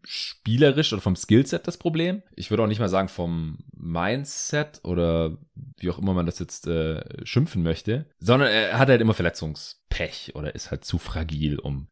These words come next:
äh, halt in den Playoffs <laughs> dann irgendwie noch fit zu sein und sein Game abspulen zu können. Aber du hast dich ja auch an sieben für ihn entschieden. Hast du da noch was hinzuzufügen?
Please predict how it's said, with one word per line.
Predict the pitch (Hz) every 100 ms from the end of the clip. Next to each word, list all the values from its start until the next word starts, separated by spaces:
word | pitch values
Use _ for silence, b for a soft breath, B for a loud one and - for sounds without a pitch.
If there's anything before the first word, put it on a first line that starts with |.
| -
äh, | 71 69 - 80
halt | 78
in | -
den | 73
Playoffs | - 82 76 - -
<laughs> |
dann | 92
irgendwie | 92 82 78 76
noch | 73 - -
fit | 143 -
zu |
sein | 87 85 82
und |
sein | 80 82
Game | 92
abspulen | - - 73 71
zu | -
können. | - 73 71 b
Aber | 90
du | 107
hast | 123 127
dich |
ja | 120
auch | 120
an | 107
sieben | 82 76
für | 71
ihn | 71
entschieden. | 71 80 73
Hast | 82
du | 90
da | 85
noch | 82
was | 80
hinzuzufügen? | 85 82 - 69 67